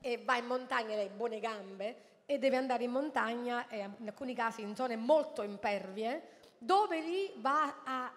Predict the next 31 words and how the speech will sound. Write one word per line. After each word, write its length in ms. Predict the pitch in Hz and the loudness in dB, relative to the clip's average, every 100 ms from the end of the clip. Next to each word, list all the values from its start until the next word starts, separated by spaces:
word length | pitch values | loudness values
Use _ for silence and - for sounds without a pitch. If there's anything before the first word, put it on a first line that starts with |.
| - | -10
a 160 | 254 240 | -8 -8
parlare, 640 | - 294 285 311 302 220 | -4 0 2 2 2 2
a 80 | 226 | -2
conoscere, 920 | - 311 302 277 - 220 214 208 - - | -2 0 2 2 0 -4 -2 -4 -8 -12
a 100 | 233 | -12
chiedere 420 | - 370 277 220 | 0 2 2 2
alla 140 | 214 | 2
roccia: 380 | 240 311 - 226 | 4 2 0 -4
"Ma 120 | 220 | -2
tu 200 | 220 330 | 0 -2
che 220 | - 285 | -2 -10
cosa 280 | - 254 - | -6 -6 -6
sei? 500 | - - 185 185 202 - - - | -8 -8 -8 -8 -10 -14 -20 -6
Come 320 | - 381 330 | 2 2 4
sei 140 | - 285 | 2 0
arrivata 560 | 262 240 196 190 202 | 0 -2 -2 -2 -6
fino 280 | 196 220 202 | -10 -8 -6
a 60 | 202 | -6
qua? 320 | - 196 208 | -6 -6 -6
Chi 160 | - 370 | -4 -4
ti 100 | - | -2
ha 80 | 320 | -8
fatto 580 | - 214 - - 208 - - - | -6 -6 -8 -6 -6 -6 -12 -20
spostare 640 | - - 277 269 - 247 | -18 -2 -2 0 -2 0
in 80 | 240 | -2
questa 320 | 233 220 - | -4 -6 -4
maniera? 320 | 214 208 196 214 | -4 -4 -2 -2
Perché 420 | 403 381 262 240 | -2 0 0 0
sei, 300 | - 233 226 - - | -2 -6 -8 -14 -16
sei 220 | - 269 | -2 -2
piegata?" 800 | 262 247 202 202 160 160 185 165 | 0 -2 0 -2 -4 -8 -12 -12